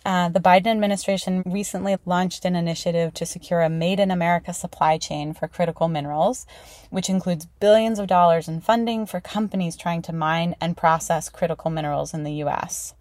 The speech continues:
Um, as an example, last October, the Department of Energy used the bipartisan infrastructure law to give a hundred and forty-one million dollar grant to Piedmont Lithium, which is building a lithium processing plant in Tennessee.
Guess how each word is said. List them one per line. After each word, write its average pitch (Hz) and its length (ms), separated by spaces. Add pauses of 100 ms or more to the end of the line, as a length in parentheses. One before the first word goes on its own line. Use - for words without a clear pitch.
(580)
Um, 180 220
as 185 160
an 190 80
example, 180 580 (120)
last 175 300
October, 185 680 (140)
the 185 280
Department 196 440
of 185 80
Energy 185 340
used 175 520
the 156 300 (140)
bipartisan 175 720
infrastructure 175 600
law 143 320 (400)
to - 120
give 180 160
a 170 160
hundred 262 400
and 220 160
forty-one 185 640
million 190 300
dollar 160 280
grant 160 360
to 180 120 (100)
Piedmont 190 600
Lithium, - 580 (360)
which 185 160
is 175 120
building 180 320
a 160 60
lithium 156 400
processing - 560
plant - 340
in 143 120
Tennessee. - 640